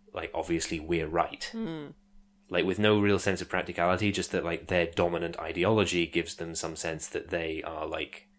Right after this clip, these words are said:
Speaker 1: better than everybody else,
Speaker 2: Yeah,
Speaker 1: which is
Speaker 2: which is very
Speaker 1: very much how
Speaker 2: elfy.
Speaker 1: Imperial elves
Speaker 2: <laughs>
Speaker 1: behave.
Speaker 2: Yeah. <laughs>
Speaker 1: Not necessarily Bell elves, but, like,
Speaker 2: No, yeah.
Speaker 1: definitely the Empire does behave that way.
Speaker 2: Yeah.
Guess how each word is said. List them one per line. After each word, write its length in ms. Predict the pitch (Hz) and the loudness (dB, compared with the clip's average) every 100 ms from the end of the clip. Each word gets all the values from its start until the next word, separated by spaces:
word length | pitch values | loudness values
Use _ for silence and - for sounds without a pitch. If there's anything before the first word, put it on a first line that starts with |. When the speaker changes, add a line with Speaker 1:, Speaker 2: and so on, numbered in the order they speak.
| _ | _
Speaker 1:
better 300 | - 82 87 | -4 -2 -2
than 140 | 80 78 | -2 -6
everybody 420 | 78 76 78 101 | -8 -8 2 6
else, 120 | 113 | 8
Speaker 2:
Yeah, 260 | 202 - - | 8 6 4
Speaker 1:
which 180 | - | 2
is 240 | 170 160 - | -2 -2 0
Speaker 2:
which 260 | 214 - 214 | 2 2 0
is 100 | 202 | 10
very 300 | 220 208 175 | 10 12 10
Speaker 1:
very 40 | |
much 280 | 214 196 214 | 8 8 6
how 120 | - | 4
Speaker 2:
elfy. 120 | 180 | 4
Speaker 1:
Imperial 420 | 170 - 98 92 85 | 8 10 12 10 8
elves 280 | 85 85 - | 6 2 2
Speaker 2:
<laughs> 100 | 92 | 4
Speaker 1:
behave. 220 | 107 104 | 8 12
Speaker 2:
Yeah. 260 | 196 - - - - | 12 12 10 2 2
<laughs> 640 | 262 - 415 - 262 - 226 - - - - - - - - | 2 6 4 6 4 4 0 0 -12 -14 -12 -12 -10 -6 6
Speaker 1:
Not 140 | 156 | 8
necessarily 540 | 151 139 139 131 123 113 | 10 8 10 12 12 12
Bell 200 | 110 98 | 10 10
elves, 400 | 80 80 85 - | 8 2 -2 0
but, 180 | 90 87 | 2 2
like, 100 | 175 | 4
Speaker 2:
No, 180 | 180 160 | 4 2
yeah. 180 | 85 170 | -2 0
Speaker 1:
definitely 440 | - 101 92 87 | 0 0 0 2
the 160 | 87 87 | 4 4
Empire 480 | 90 - 90 85 82 | 4 4 4 4 4
does 260 | 85 80 | 2 2
behave 340 | - 80 80 78 | 0 -2 -2 -2
that 200 | 78 - | -4 -2
way. 260 | 80 78 - | -2 -2 -2
Speaker 2:
Yeah. 300 | 156 143 | -2 -4